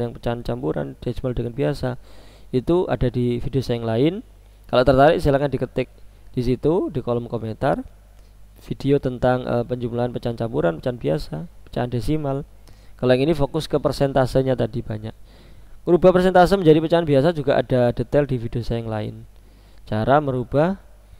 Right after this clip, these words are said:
pecahan biasa menjadi persen. Caranya seperti itu, atau per-, persen menjadi pecahan yang,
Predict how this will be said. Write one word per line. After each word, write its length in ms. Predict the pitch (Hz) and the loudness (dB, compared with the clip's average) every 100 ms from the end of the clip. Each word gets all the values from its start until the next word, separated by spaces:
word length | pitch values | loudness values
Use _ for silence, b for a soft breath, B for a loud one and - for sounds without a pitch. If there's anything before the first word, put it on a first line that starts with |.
| b b | b b
pecahan 320 | - - 127 120 | -14 -6 -4 -4
biasa 320 | 117 107 135 | -6 -4 -4
menjadi 280 | 127 113 113 | -4 -6 -8
persen. 440 | - 110 - - - - - - - - - - - - - - - b b b - | -10 -12 -12 -14 -18 -20 -20 -20 -20 -20 -20 -20 -20 -20 -20 -20 -20 b b b -10
Caranya 540 | 107 107 107 117 139 | -6 -4 -4 -2 -4
seperti 400 | - - - 120 | -4 -12 -14 -8
itu, 80 | 127 | -4
atau 160 | 131 156 | -2 -2
per-, 260 | 143 147 | -2 -2
persen 320 | - 127 180 | -4 -4 -2
menjadi 240 | 170 127 123 | 0 -2 -2
pecahan 320 | 123 120 117 | -2 -2 -4
yang, 160 | 117 | -6